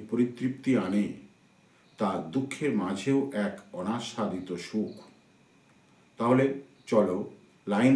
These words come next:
ধরে ধরে অর্থসহ ব্যাখ্যা শুরু করি। তার আগে অবশ্য এমন সিলেবাস ভিত্তিক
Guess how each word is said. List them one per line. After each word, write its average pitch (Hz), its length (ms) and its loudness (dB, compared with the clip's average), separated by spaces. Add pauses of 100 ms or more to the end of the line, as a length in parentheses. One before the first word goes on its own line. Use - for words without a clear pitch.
ধরে 123 160 2 (100)
ধরে 120 160 2 (1160)
অর্থসহ 135 560 0 (140)
ব্যাখ্যা 101 360 -2
শুরু 85 240 -8
করি। 69 180 -10 (1800)
তার 110 220 4
আগে 139 160 4 (220)
অবশ্য 120 260 0 (760)
এমন 143 140 8 (120)
সিলেবাস 127 400 8
ভিত্তিক 143 460 -2